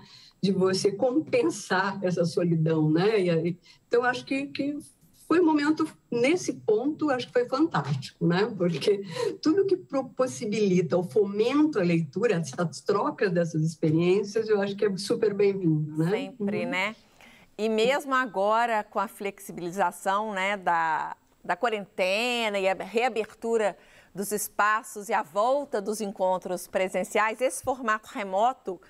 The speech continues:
Speaker 2: que a gente tá exercitando aqui continua. E os clubes online continuam conectando pessoas de lugares, cidades e até países diferentes. Vamos ver o exemplo da jornalista Carolina Saldanha,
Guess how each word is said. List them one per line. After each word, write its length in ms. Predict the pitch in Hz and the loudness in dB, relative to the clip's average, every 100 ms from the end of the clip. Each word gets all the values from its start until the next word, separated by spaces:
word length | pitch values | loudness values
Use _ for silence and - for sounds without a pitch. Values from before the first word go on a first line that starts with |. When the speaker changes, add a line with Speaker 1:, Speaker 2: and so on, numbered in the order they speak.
| _ _ _ | _ _ _
Speaker 2:
que 80 | 196 | -4
a 100 | 196 | -2
gente 320 | 208 196 - | -4 -8 -4
tá 180 | 208 185 | -2 -2
exercitando 640 | - 185 - - 202 196 | -4 -10 -10 -6 -4 -2
aqui 200 | 190 240 | -4 -6
continua. 760 | - 392 403 494 415 392 277 - _ - | -6 -6 -2 0 2 2 0 -2 _ -12
E 60 | |
os 140 | 240 - | -10 -6
clubes 340 | 269 302 247 | -2 -2 -2
online 400 | 294 226 220 254 | -2 0 0 -2
continuam 460 | 254 269 - 240 254 | -4 -4 -4 -4 -2
conectando 600 | 277 233 233 - 240 233 | -2 -2 -4 -4 -4 -2
pessoas 440 | 226 226 247 247 | -2 0 0 0
de 100 | 269 | 0
lugares, 640 | 247 220 233 208 226 208 | -2 0 0 0 -2 -8
cidades 720 | - - 208 180 185 226 214 202 | -14 -16 -6 -2 0 0 -4 -6
e 60 | |
até 200 | 202 220 | -6 -6
países 960 | 214 - 233 226 247 220 175 160 160 - - - - - | -4 -2 -2 -4 -8 -8 -8 -8 -10 -20 -20 -20 -20 -8
diferentes. 800 | 185 202 202 175 160 170 - - - - | -4 0 0 0 -4 -10 -18 -20 -20 -4
Vamos 200 | 214 269 | -2 2
ver 120 | 262 | 2
o 60 | 269 | 2
exemplo 580 | 233 226 240 254 262 233 | 0 0 -2 -2 -2 0
da 240 | 208 208 | 0 0
jornalista 720 | 208 247 196 190 202 - 202 | -4 -6 -4 -4 -8 -8 -10
Carolina 640 | - 233 220 214 254 294 | -4 -2 -2 -2 -4 -4
Saldanha, 760 | 277 302 208 165 180 175 202 | -4 -2 -2 -2 -2 -2 -2